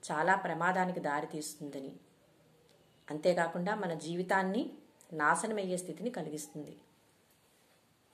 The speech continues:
మనలో మదం ఉద్రేకించబడే పరిస్థితి వచ్చినప్పుడు అది మన జీవితం మీద ఎటువంటి ప్రభావం చూపుతుందో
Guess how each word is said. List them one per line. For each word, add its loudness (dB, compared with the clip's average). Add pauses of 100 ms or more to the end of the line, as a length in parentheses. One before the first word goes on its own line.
(2500)
మనలో 8
మదం 6
ఉద్రేకించబడే 6
పరిస్థితి 2
వచ్చినప్పుడు 2 (2250)
అది 8
మన 6
జీవితం 2
మీద 8 (640)
ఎటువంటి 6
ప్రభావం 6
చూపుతుందో 4